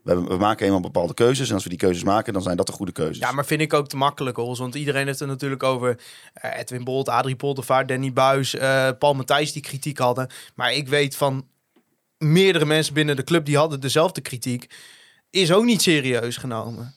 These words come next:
Speaker 1: Nee, maar ik heb het erover.
Speaker 2: Ze hebben gewoon, eh, oogkleppen opgedaan, blind vertrouwen in Mark-Jan Vladeris. En Mark-Jan Vladeris is de allerslechtste technisch directeur die dit land ooit heeft gekend. Oh nee, je had die gozer bij Roda nog.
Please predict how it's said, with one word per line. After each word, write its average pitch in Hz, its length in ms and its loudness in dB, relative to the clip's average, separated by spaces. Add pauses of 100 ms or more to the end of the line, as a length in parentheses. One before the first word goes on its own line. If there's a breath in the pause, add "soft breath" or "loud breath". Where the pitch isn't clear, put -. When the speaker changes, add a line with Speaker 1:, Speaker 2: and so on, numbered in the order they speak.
(160)
Speaker 1:
Nee, 196 120 0
maar 160 100 2
ik 143 60 0
heb 156 80 0
het 160 100 -10
erover. 139 180 0
Speaker 2:
Ze 226 60 8
hebben 254 200 4
gewoon, 233 460 4 (680)
eh, 160 580 6 (540)
oogkleppen 226 600 4
opgedaan, 175 560 2 (200)
blind 208 320 4
vertrouwen 190 520 2
in 151 120 0
Mark-Jan 160 340 0
Vladeris. 156 600 2 (160 loud breath)
En 240 140 2
Mark-Jan 233 280 2
Vladeris 180 440 -2
is 175 160 -2
de - 80 -2
allerslechtste 151 520 2
technisch 131 320 -2
directeur 131 460 -2
die 127 100 -4
dit 127 160 -4
land 127 200 -2
ooit 120 180 -8
heeft 113 120 -12
gekend. - 280 -4
Oh 165 120 4
nee, 151 80 -2
je 127 60 0
had 131 120 -2
die 147 80 -8
gozer 147 240 -4
bij 139 120 0
Roda 131 360 0
nog. 120 240 -8